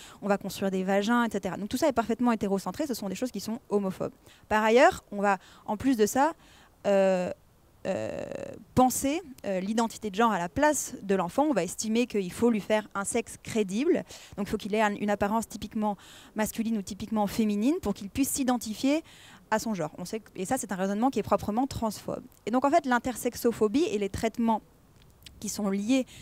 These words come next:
qui sont faits sur les corps des enfants et adolescents intersexes, j'insiste pour dire que ce n'est pas que, euh, dans, dans l'enfance ou dans la petite enfance, parfois c'est des traitements qui arrivent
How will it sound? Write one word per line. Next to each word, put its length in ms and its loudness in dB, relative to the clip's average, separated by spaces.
qui 80 -6
sont 140 -4
faits 200 2
sur 100 -4
les 100 -2
corps 200 4
des 140 0
enfants 180 0
et 60 -2
adolescents 340 -2
intersexes, 400 -4
j'insiste 320 -6
pour 140 -2
dire 180 -2
que 280 -6
ce 140 -8
n'est 120 -10
pas 180 4
que, 220 -6
euh, 320 0
dans, 240 -6
dans 100 -6
l'enfance 480 -6
ou 80 -8
dans 80 -6
la 100 -4
petite 220 -12
enfance, 320 -4
parfois 240 -6
c'est 120 -10
des 80 -8
traitements 280 -6
qui 100 -6
arrivent 200 -6